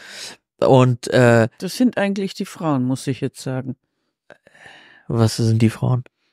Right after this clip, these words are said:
Speaker 2: Die schöpfen ständig, die erschaffen ständig. Ob eine Baummutter ein,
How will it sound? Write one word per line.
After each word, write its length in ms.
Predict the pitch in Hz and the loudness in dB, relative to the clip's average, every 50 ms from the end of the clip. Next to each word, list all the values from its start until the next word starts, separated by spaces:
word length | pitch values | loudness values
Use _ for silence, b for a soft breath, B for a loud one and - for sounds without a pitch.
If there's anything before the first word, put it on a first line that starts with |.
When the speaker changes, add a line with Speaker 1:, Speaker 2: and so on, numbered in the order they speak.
| _ _ _ _ _ _ _ _ - | _ _ _ _ _ _ _ _ -4
Speaker 2:
Die 100 | 277 285 | -2 -2
schöpfen 520 | 269 - - 156 131 - - - - 135 127 | 0 2 0 0 0 -2 -6 -2 -2 -2 -2
ständig, 540 | - - - 135 123 123 120 127 135 - - | -2 -6 -6 -6 -6 -4 -4 -6 -6 -8 -6
die 140 | - 226 | -4 -2
erschaffen 540 | - 131 127 - - - - 139 - - 135 | -2 -2 -2 -2 -4 -4 -6 -8 -6 -6 -4
ständig. 640 | - - - - - 139 - - - - 143 - _ B B B B B B B B | -4 -4 -6 -8 -10 -8 -8 -8 -8 -10 -12 -14 _ B B B B B B B B
Ob 160 | - 160 - - | -4 -4 -4 -2
eine 180 | - 147 151 151 | -2 -2 -2 -2
Baummutter 720 | 143 - 147 147 170 202 254 240 214 202 - - 175 - | 0 0 0 0 2 2 2 2 2 0 -2 -4 -4 -2
ein, 260 | 120 151 147 143 139 | 0 0 0 0 -2